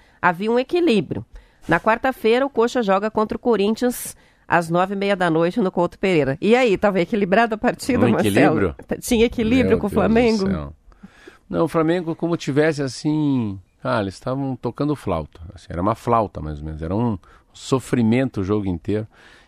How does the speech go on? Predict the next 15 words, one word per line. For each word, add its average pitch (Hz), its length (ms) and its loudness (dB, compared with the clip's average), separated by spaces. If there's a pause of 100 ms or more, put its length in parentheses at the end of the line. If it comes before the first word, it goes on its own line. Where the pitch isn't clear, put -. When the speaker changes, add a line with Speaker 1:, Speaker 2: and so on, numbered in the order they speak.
(120)
Speaker 2:
E 104 80 0
os 92 100 -4
caras, 110 320 0
es-, 104 200 -6
que 131 360 -4
a 113 180 -2
pessoal 131 320 -4
da 127 120 -2
Globo 120 200 -4
também 131 220 -2
torce 120 340 -2
muito 123 200 -4
pros - 160 -8
cariocas, 107 560 -2
né? 85 100 -12